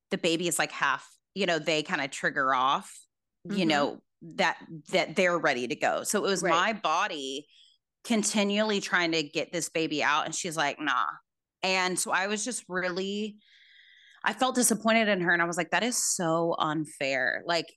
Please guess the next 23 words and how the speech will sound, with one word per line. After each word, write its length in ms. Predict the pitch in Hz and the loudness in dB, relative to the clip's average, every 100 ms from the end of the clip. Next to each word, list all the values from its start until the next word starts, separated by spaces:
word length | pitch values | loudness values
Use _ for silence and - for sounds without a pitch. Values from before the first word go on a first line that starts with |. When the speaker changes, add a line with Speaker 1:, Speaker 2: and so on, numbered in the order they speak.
| _ | _
Speaker 1:
this 260 | 170 202 208 | -4 -4 -2
baby 280 | 254 254 226 | -2 0 -2
is 140 | 202 | -2
not 240 | 156 147 156 | 0 0 -2
even 220 | 160 160 | -4 -6
here, 540 | 151 147 151 165 196 - _ - | -4 -4 -2 -2 -4 -14 _ -4
and 580 | 156 156 151 147 143 143 - _ _ _ _ _ - | 0 2 2 0 -2 -6 -12 _ _ _ _ _ -2
I 540 | 160 165 165 165 165 - | 2 4 4 2 0 -2
am 360 | 165 160 160 156 | 0 2 2 0
having 400 | 147 156 185 185 | -2 -2 -2 -4
expectations 1300 | 151 - 170 - - 156 151 147 135 135 135 - - _ _ - | -4 -4 -8 -8 -4 -4 -4 -4 -4 -4 -6 -8 -10 _ _ 2
of 220 | 147 147 | 2 4
my 180 | 156 139 | 2 2
kid 320 | - 151 160 | 2 4 6
already, 600 | - 147 135 135 254 180 | 6 6 4 2 2 2
like, 180 | 127 - 170 | 0 0 0
as 120 | 160 | -2
a 60 | |
parent." 580 | 160 - 139 156 220 - | -4 -2 2 4 2 0
And 300 | 185 180 170 - _ | -2 -2 -2 -6 _
I 100 | 175 180 | -2 -2
think 460 | - 196 214 - - _ _ _ - | -4 -2 -2 -4 -16 _ _ _ -4
being, 640 | 185 190 208 226 262 277 | -2 0 0 0 0 -2